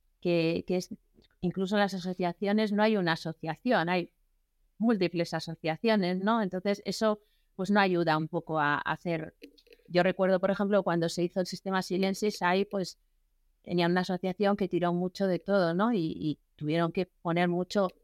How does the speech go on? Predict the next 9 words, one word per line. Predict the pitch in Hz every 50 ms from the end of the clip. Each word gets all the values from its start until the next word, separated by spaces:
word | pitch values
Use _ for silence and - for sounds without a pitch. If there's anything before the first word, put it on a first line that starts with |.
| _
claro, | - 175 165
todo | 160 - 170 175
lo | 185 185
pusieron | - 185 - - 170 160 160 160 156 165
los, | 151 151 143 - - - _
los | - 170 160 151 - - -
fabricantes | - - 151 139 143 147 - 208 233 240 226 214 208 196 - -
y |
demás, | 185 190 190 208 220 247 -